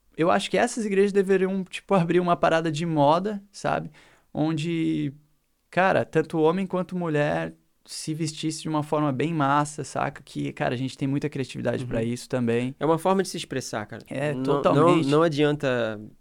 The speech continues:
Speaker 2: "Ah, não, é só moda, é só",
Speaker 1: Não,
Speaker 2: não, é
Speaker 1: cara.
Speaker 2: uma forma
Speaker 1: Pô,
Speaker 2: bizarra de se
Speaker 1: olha os
Speaker 2: expressar.
Speaker 1: reis na, na, na Bíblia, tipo, eh, as cores,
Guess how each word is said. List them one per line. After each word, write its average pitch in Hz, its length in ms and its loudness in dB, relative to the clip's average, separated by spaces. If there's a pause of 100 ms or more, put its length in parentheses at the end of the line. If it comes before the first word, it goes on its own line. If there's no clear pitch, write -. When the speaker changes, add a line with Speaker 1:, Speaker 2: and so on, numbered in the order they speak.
(140)
Speaker 2:
"Ah, 170 140 -4
não, 185 180 -2
é 135 60 -2
só 156 340 -4
moda, 127 360 -4
é - 20 -10
só", 135 240 -8
Speaker 1:
Não, 180 400 0
Speaker 2:
não, 120 120 0
é 117 40 0
Speaker 1:
cara. - 180 2
Speaker 2:
uma 180 160 0
forma 160 440 -2 (300)
Speaker 1:
Pô, 156 120 2
Speaker 2:
bizarra 156 340 4
de 135 80 -4
se - 80 -8
Speaker 1:
olha 147 160 2
os 190 100 0
Speaker 2:
expressar. 127 180 -2
Speaker 1:
reis 180 520 -2
na, 120 200 -4
na, 113 540 -8
na 120 180 -10
Bíblia, 135 340 -6
tipo, 120 360 -10 (380)
eh, 113 280 -8
as - 280 -6
cores, 151 840 0